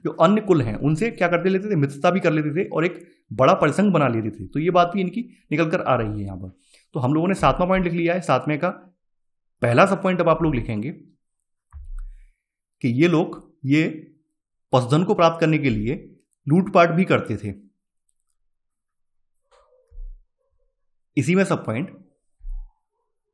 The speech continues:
प्राय परिवारों के समूह आक्रमण करने, ये आपका सेकंड सब पॉइंट हो जाएगा, और अपनी रक्षा करने हेतु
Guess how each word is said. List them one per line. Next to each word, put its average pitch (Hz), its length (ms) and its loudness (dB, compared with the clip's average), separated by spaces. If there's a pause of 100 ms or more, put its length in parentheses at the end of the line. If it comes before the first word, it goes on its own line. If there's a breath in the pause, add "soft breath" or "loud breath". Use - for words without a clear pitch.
(2250)
प्राय 127 260 4 (580)
परिवारों 147 400 4
के 196 100 2
समूह - 920 -4
आक्रमण 165 380 4
करने, 107 300 -4 (760)
ये 131 80 -2
आपका 131 200 -2
सेकंड 160 280 0
सब 151 100 -4
पॉइंट 131 180 -2
हो 113 80 -4
जाएगा, 98 360 -12 (960)
और 180 160 6
अपनी 190 220 2
रक्षा 185 280 2
करने 175 260 0
हेतु 123 300 -4